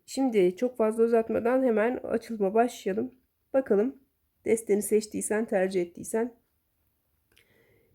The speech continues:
bakalım neler çıkacak. Evet, eğer birinci desteği seçtiysen bu deste, e, açarken aslında aklımdan geçen cümle şu oldu. E, çalsın sazlar, oynasın işte, e,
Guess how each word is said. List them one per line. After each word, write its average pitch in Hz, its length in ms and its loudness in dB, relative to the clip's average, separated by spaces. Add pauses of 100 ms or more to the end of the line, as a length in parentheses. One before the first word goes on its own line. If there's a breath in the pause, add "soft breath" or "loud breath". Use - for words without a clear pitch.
(340 soft breath)
bakalım 240 320 4
neler 202 300 0
çıkacak. - 460 -10 (1600)
Evet, 240 300 4
eğer 226 300 0
birinci 240 340 -4
desteği 214 360 -2
seçtiysen 202 840 0
bu 202 120 -4
deste, 247 580 0
e, 208 360 0 (440)
açarken 214 500 -2
aslında 202 420 -2
aklımdan 202 560 -4
geçen 190 340 -2
cümle 196 240 -2
şu 220 180 -4
oldu. 185 480 2 (640 loud breath)
E, 190 320 4
çalsın 196 440 2
sazlar, 202 500 2
oynasın 196 640 -2
işte, - 260 -6
e, - 680 -4